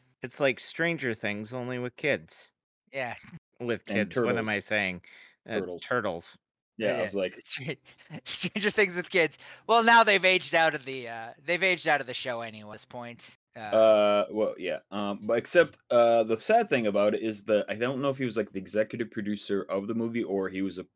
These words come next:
Speaker 3: like, producer level guy from what, what, who produced it?
Speaker 2: Uh, Paramount.
Speaker 3: Paramount. It was from Paramount. And he was like, "Yeah, we're no longer going to be working on, uh,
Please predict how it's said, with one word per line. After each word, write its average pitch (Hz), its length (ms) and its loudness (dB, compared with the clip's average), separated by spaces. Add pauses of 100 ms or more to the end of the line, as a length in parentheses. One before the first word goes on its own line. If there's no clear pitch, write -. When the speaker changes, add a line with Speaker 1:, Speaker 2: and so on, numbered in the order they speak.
(120)
Speaker 3:
like, 90 240 -2 (880)
producer 104 640 -2 (240)
level 101 280 -2
guy 98 300 0
from 95 580 -6 (220)
what, 107 140 0 (320)
what, 113 160 -2 (280)
who 135 140 -4
produced 143 420 -4
it? - 140 -4 (500)
Speaker 2:
Uh, 135 120 -6
Paramount. 113 840 -8
Speaker 3:
Paramount. 117 340 4 (220)
It - 60 -2
was 139 120 0
from 131 160 -4
Paramount. 135 400 4 (300)
And 123 80 0
he 135 60 4
was 135 120 0
like, 131 220 6 (200)
"Yeah, 165 300 8
we're 139 200 6
no 156 160 2
longer 151 400 2
going 139 300 4
to 131 220 -2
be 127 140 2
working 131 380 -2
on, 113 360 0
uh, 104 240 -4